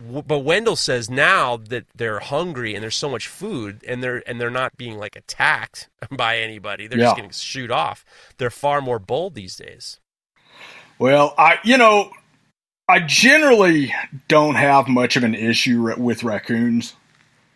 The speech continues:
Speaker 2: Th-,
Speaker 1: Go
Speaker 2: you know,
Speaker 1: ahead.
Speaker 2: they're just kind of of a nuisance. If you leave something outside that shouldn't be out there, they're gonna mess with it.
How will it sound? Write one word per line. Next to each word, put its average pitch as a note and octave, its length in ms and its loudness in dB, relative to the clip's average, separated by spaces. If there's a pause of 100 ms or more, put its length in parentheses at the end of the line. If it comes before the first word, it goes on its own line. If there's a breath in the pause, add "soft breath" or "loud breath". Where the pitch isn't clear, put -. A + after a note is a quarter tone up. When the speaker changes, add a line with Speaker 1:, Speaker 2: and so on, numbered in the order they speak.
(500)
Speaker 2:
Th-, D3 140 -4
Speaker 1:
Go A#2+ 80 -6
Speaker 2:
you - 60 4
know, - 60 4
Speaker 1:
ahead. B2 120 4
Speaker 2:
they're C3+ 100 0
just C3+ 140 -4
kind B2 240 2
of A#2+ 80 0
of A2 140 0
a G#2+ 40 -2
nuisance. G2+ 460 -4
If G#2+ 120 -6
you A2+ 220 -2
leave B2 300 0
something A2+ 340 -2
outside G2+ 520 0
that G2 140 -6
shouldn't G#2+ 260 -2
be G2 120 -2
out G2 200 -4
there, G#2 160 -4
they're G#2 100 -2
gonna G2 160 -4
mess F#2+ 300 -4
with G#2+ 180 -2
it. A2+ 120 -4